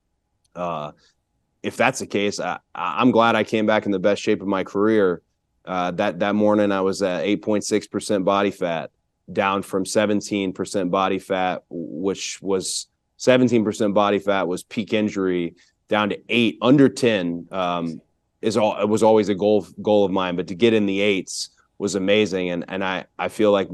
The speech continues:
perhaps I honored that parallel, because if you remember when he showed up at WrestleMania eighteen, oh, holy shredded,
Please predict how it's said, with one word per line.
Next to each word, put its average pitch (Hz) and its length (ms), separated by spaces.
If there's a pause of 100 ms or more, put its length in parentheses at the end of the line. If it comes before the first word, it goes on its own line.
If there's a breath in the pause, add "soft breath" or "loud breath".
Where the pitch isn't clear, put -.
(140)
perhaps 101 380
I 95 120
honored 104 380
that 92 220
parallel, 98 500
because 90 280
if 90 120
you 107 100
remember 101 300
when 95 140
he 98 60
showed 98 200
up 90 100
at 90 60
WrestleMania 92 680
eighteen, 92 480 (440 soft breath)
oh, 98 360
holy 107 440
shredded, 95 580